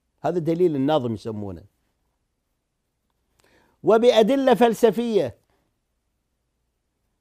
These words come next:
الحمد لله الدال على وجوده بخلقه.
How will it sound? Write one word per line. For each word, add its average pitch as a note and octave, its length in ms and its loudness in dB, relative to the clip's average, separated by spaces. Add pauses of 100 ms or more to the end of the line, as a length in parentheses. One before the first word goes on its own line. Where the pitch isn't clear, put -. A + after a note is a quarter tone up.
(920)
الحمد A#3+ 560 0
لله A3 800 2
الدال F#3+ 840 0
على G#3+ 500 0
وجوده A#3 880 -2
بخلقه. A3+ 680 2